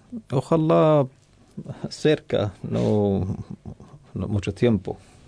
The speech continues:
Inshallah. Eh, yo pienso irme a, a mi país, ¿entiendes? En el fin de este año no, no puedo encontrar que la,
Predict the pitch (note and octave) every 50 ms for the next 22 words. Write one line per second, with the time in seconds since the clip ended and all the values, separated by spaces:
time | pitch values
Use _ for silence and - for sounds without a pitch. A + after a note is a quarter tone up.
0 | - _ _ - - - - - - A1 B1+ E2+ G#2 - - - A2+ B2 - C3
1 | - - - - - - - - - - - - - - - - - - - -
2 | - - - - - - - - - - - - - - - - - A#2+ - -
3 | C#3+ D#3 D3 D3 D3+ D#3+ C#3+ - - C#3+ C#3 C#3 C3 B2+ C3 C#3 C3 C#3 C3+ B2+
4 | A#2 G#2+ - - - A2 A2 A2 G#2+ - A2+ G#2+ A#2 C3+ C3+ G2+ - - F2 F2
5 | - - F#2+ G2 G#2 - - - - F2+ F2+ F2+ F2 E2+ E2 F#2 - - A2 G#2
6 | G2+ F#2+ - - - G2+ A2+ A2 G2+ F2 F2+ F2 F2 F2 F2 - - - F2+ F2+
7 | F2+ F#2 F2 E2+ F#2 F#2 F2+ F2 F2+ - - G2 - A2 A2 G2+ - - G#2 G#2
8 | G2+ F#2